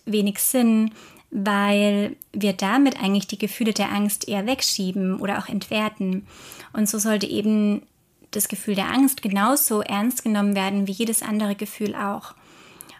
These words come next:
Und, äh, wir dürfen hier auch einfach einen Blick nehmen, dass wir natürlich wie bei allem anderen hier einen Grundstein legen, wie Kinder später mit ihren Gefühlen,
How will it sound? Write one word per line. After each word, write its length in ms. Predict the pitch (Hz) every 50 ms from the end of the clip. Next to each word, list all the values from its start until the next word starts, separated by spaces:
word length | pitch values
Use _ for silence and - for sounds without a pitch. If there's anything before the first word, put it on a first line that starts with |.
| _ _ _
Und, 540 | - 214 208 202 196 196 196 196 - - - - _ _ _ _ _ _ _ - _ _ _ _ _ _ _ - _ _ _ _ - - -
äh, 140 | 226 214
wir 120 | 190 208 202
dürfen 320 | 196 214 202 - - 208
hier 280 | 196 180 196 233 226 -
auch 380 | - 208 208 208 226 254 254
einfach 300 | - - 226 - - 214
einen 140 | 208 202 202
Blick 320 | 202 - - 233 233 - 254
nehmen, 260 | 240 233 226 226 226
dass 260 | 214 202 208 - -
wir 60 | 214
natürlich 580 | 196 196 202 202 - - 220 202 208 208 - - - - - - - - - - _
wie 340 | - 254 208 226 220 214 214 -
bei 240 | - - - - 247 -
allem 220 | - 202 202 208
anderen 320 | - - 214 220 220 226 226
hier 140 | 220 220 208
einen 120 | 202 202
Grundstein 800 | 202 - - 254 294 311 - - - - 196 185 185 190 185 196
legen, 600 | 202 202 196 196 190 190 185 202 196 196 190 185
wie 300 | - 202 208 214 220 214
Kinder 520 | 214 - - 233 226 233 226 220 208 196 202
später 500 | - - - - - 294 - - 202 185
mit 200 | 185 208 233 -
ihren 260 | - 254 247 240 233
Gefühlen, 600 | 233 233 - - - 269 254 220 202 196 196 190